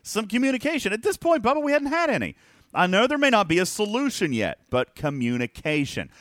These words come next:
acknowledgement, advice to remove forbidden tech for the time being, and offer a gift of some fusion rods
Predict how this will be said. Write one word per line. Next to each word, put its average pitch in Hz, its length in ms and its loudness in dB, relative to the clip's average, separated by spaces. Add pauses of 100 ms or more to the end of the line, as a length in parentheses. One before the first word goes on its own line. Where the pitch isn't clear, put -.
(100)
acknowledgement, 113 1040 0 (260)
advice 131 800 0
to 131 140 -6
remove 120 760 -2
forbidden 127 580 -2
tech 143 340 -2
for - 100 -10
the 98 60 -8
time 123 260 -4
being, 139 220 -2 (340)
and 120 340 0 (120)
offer 110 400 0
a 202 60 -2
gift 113 460 -2
of 120 200 0
some 120 200 -6
fusion 185 600 -2
rods 113 480 2